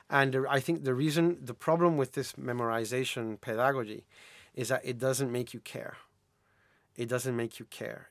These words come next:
It doesn't show you the connections. It doesn't show you why should you, how is this applied? How is this is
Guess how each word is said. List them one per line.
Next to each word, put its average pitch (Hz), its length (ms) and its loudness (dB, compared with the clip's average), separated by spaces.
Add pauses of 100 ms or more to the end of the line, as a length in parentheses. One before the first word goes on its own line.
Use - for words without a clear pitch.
It 127 140 -2
doesn't 131 280 2
show 135 220 0
you 131 140 0
the 120 100 -4
connections. - 800 -10
It 110 100 -10
doesn't 123 260 -2
show 127 280 -4
you 123 220 -4
why 110 240 0
should 117 280 -8
you, 113 160 -6 (260)
how 127 220 4
is 131 120 0
this 123 200 -6
applied? 110 540 -8 (140)
How 120 240 0
is 117 80 -6
this 123 180 -8
is 113 140 -12